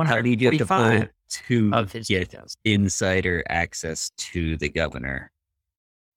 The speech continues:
Speaker 2: I don't know if there is a
Speaker 1: There's an inside, there's an inside
Speaker 2: Hold on.
Speaker 1: circle, I assume, right?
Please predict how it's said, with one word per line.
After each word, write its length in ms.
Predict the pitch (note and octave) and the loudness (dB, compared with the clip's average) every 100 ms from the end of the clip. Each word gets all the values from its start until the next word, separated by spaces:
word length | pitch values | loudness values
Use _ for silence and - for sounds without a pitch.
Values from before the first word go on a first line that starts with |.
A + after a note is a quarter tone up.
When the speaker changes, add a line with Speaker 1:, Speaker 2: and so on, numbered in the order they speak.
| - | -6
Speaker 2:
I 300 | A#3+ B3+ C#4 | -2 0 -2
don't 280 | A#3 B3+ C#4 | 0 0 2
know 220 | C4+ D4 | 4 2
if 140 | A3 - | 0 0
there 220 | A#3+ A3 | 2 4
is 220 | G#3 F#3 | 2 2
a 380 | F3+ E3+ D#3 C#3+ - _ _ _ - | 4 4 4 2 0 _ _ _ 2
Speaker 1:
There's 140 | C3+ | 4
an 140 | A#2 B2 | 4 2
inside, 500 | B2+ B2 B2 G#2+ F#2+ - | 2 2 2 2 0 -4
there's 140 | A#2 | -2
an 100 | G#2+ | 0
inside 240 | A#2+ A#2 G2 | 2 2 2
Speaker 2:
Hold 80 | D#2 | 0
on. 40 | |
Speaker 1:
circle, 420 | - G2+ F#2 E2 | 0 0 0 -6
I 60 | D#2 | -4
assume, 520 | D#2+ - F2+ D#2 D2 | -2 -2 -4 -4 -4
right? 280 | D#2 D#2 - | -6 -6 -8